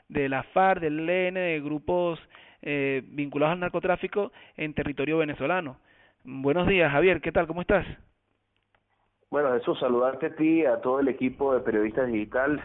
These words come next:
Speaker 2: Es importante, eh, manifestar que Fundarredes viene desarrollando un trabajo de documentación desde el año dos mil dos en territorio fronterizo con Colombia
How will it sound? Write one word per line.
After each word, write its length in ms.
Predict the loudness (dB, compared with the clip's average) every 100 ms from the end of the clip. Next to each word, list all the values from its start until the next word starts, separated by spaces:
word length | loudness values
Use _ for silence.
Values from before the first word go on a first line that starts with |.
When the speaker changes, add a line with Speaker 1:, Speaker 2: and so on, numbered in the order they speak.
| -10
Speaker 2:
Es 80 | -10
importante, 1120 | -8 -6 -4 -2 -2 0 0 2 2 0 -2 _ _ _ -12
eh, 640 | -8 -6 -6 -6 -8 -12 _ _ _
manifestar 680 | -8 -6 -6 -6 -6 -6 -4
que 160 | -6
Fundarredes 680 | -4 -4 -2 -2 0 -2 0
viene 460 | -2 -2 -2 -2
desarrollando 1000 | -4 -4 -6 -6 -6 -6 -2 0 0 -2 -10 _ _ _ _ _ _ _
un 180 | -8 -4
trabajo 800 | -2 -2 -4 0 2 2 2 2
de 120 | 2
documentación 840 | 0 0 -4 -4 -4 -2 0 0
desde 200 | 0 -2
el 40 | -2
año 220 | -2 -2
dos 160 | -2
mil 180 | -4 -4
dos 420 | -2 -2 -2 -8 _ -8
en 460 | -6 -6 -8 -10
territorio 460 | -8 -6 -4 -2 -2
fronterizo 580 | -2 -4 -2 -4 -2 -4
con 140 | -4
Colombia 440 | -2 0 0 -2